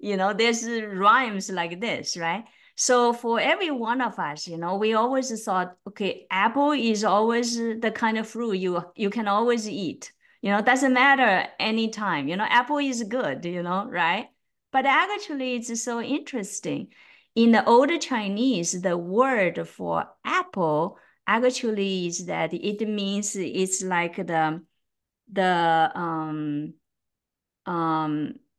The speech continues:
it's, it's somebody robbing you, um, uh, uh, that, that, uh, grows in the forest.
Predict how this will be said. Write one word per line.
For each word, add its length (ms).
it's, 320
it's 480
somebody 640
robbing 640
you, 480
um, 480
uh, 60
uh, 400
that, 380
that, 340
uh, 280
grows 640
in 540
the 100
forest. 800